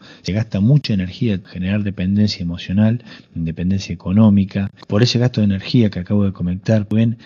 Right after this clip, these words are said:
a su víctima como una inversión a largo plazo.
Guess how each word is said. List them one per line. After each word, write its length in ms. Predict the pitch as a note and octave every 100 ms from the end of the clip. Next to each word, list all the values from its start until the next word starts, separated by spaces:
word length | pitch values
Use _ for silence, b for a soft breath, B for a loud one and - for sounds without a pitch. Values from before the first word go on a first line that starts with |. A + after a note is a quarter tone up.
| B
a 100 | G#2+
su 180 | - A2
víctima 460 | A2 G#2+ A#2 A2 G#2
como 280 | G2 G2+
una 120 | A#2 A#2
inversión 960 | G#2+ F#2+ F#2 F#2+ - - B2+ C3+ D3 -
a 120 | G2
largo 300 | F#2 G#2+ G2+
plazo. 560 | - G#2 F2 - -